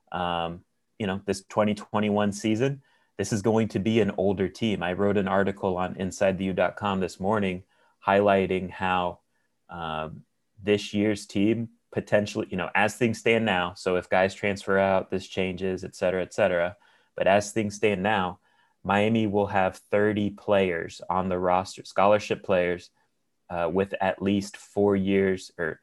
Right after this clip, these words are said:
entering their fourth year at the college level in twenty twenty-one. That's a ton. So, like, the last few years, Miami's kind of been around that fifteen mark, uh, for most of these years, like, since the Mark Richt era.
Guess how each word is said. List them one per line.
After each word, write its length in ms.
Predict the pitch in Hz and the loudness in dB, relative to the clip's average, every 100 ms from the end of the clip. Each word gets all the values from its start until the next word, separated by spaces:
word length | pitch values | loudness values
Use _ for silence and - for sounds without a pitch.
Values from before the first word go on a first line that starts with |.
| _ | _
entering 600 | 110 117 - 101 95 98 - _ _ | 2 2 2 0 0 -4 -8 _ _
their 120 | 95 | -6
fourth 440 | 87 - 104 98 98 | -4 -2 0 0 -2
year 420 | 95 95 92 90 _ _ _ | 0 0 0 -6 _ _ _
at 140 | 95 | -6
the 100 | - | -4
college 440 | 95 95 90 90 - | -4 0 0 0 2
level 440 | 98 92 87 85 - | 4 4 2 -2 -4
in 160 | 90 | -6
twenty 340 | - 98 90 87 | -6 -6 -4 -6
twenty-one. 540 | - 87 82 - - _ _ _ _ _ - | -6 -8 -8 -10 -14 _ _ _ _ _ 0
That's 180 | 104 | 0
a 40 | - | 0
ton. 380 | - 98 82 - | 0 0 0 -6
So, 420 | - 98 92 92 - _ _ _ | 0 2 2 0 -8 _ _ _
like, 300 | 95 95 - _ _ _ _ _ - | 2 2 -2 _ _ _ _ _ 0
the 80 | 104 | 6
last 280 | 107 113 | 6 6
few 120 | - 110 | 0 4
years, 260 | 113 110 | 4 4
Miami's 440 | 101 101 107 107 101 | 2 2 2 0 -2
kind 200 | 110 104 | -2 -2
of 100 | 95 | 2
been 160 | 104 | 2
around 300 | 95 98 95 | 2 0 0
that 220 | 95 - | -2 -4
fifteen 800 | - - 104 - - 95 92 82 - _ _ - | -6 -4 -4 -6 -4 -2 -2 -6 -14 _ _ -8
mark, 500 | 85 82 85 - _ _ _ _ - | -4 -2 -4 -12 _ _ _ _ -4
uh, 480 | 80 78 73 65 - - _ - | -2 0 0 -4 -6 -14 _ -4
for 140 | 101 | -2
most 320 | 95 95 - | 2 0 0
of 100 | 95 | -4
these 240 | 92 90 90 | -2 -4 -2
years, 320 | 90 85 82 | -2 -4 -4
like, 160 | 85 | -6
since 300 | - 90 80 | -6 -10 -6
the 80 | 101 | -6
Mark 260 | 90 90 90 | -2 -4 -4
Richt 280 | 90 87 - | -6 -6 -6
era. 340 | 85 85 - | -8 -8 -10